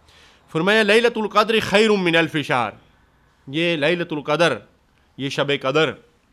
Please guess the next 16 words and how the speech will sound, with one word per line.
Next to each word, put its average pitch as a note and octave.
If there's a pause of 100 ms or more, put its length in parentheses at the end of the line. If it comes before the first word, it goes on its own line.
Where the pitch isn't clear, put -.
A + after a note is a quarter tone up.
(340)
ہزار F3+
مہینوں D#3
سے D3+
افضل C3
اور B2
بہتر A2
ہے۔ G2 (960)
یعنی G3+ (120)
اس A3+
ایک B3+
رات A3
کے G3+
اندر F#3+
اللہ E3+
تعالیٰ F3+
نے F#3